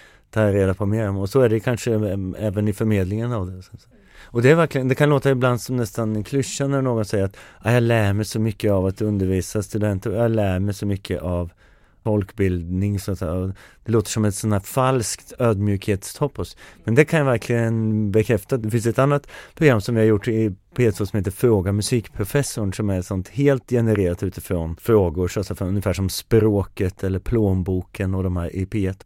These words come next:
Varje vecka när vi ju gör såna lite stötvis då, så, så är det ju frågor som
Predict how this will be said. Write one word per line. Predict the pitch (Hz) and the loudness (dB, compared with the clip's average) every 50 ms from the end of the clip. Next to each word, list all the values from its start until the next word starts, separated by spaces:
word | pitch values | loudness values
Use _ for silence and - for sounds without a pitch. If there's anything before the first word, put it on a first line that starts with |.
| _ _ - | _ _ -14
Varje | 101 104 123 143 139 135 113 120 120 143 151 143 139 | -6 0 2 4 4 4 2 0 0 0 0 0 0
vecka | 135 147 139 - - - 160 151 | 0 -2 -4 -4 -6 -4 -2 -2
när | 143 143 135 | 0 0 0
vi | 131 131 | 0 0
ju | 127 127 123 120 113 110 - - - 98 | 0 0 0 0 -2 -4 -6 -6 -6 -4
gör | 113 113 | -4 -2
såna | 104 - 107 98 98 95 | -2 -2 -2 0 0 2
lite | 95 92 92 - - 92 | 0 0 -2 -4 -6 -8
stötvis | - - - 110 95 90 - - 90 90 90 - | -6 -4 -2 0 0 0 -2 -4 -6 -6 -6 -6
då, | 92 92 | -10 -12
så, | - - 104 92 - - - - | -10 -10 -12 -12 -14 -16 -20 -20
så | - - - 123 | -6 0 4 4
är | 113 101 | 4 4
det | 101 | 4
ju | 104 | 2
frågor | 98 - 120 107 92 92 | 2 2 2 2 2 0
som | 92 - 120 110 110 | -2 -4 -4 -4 -6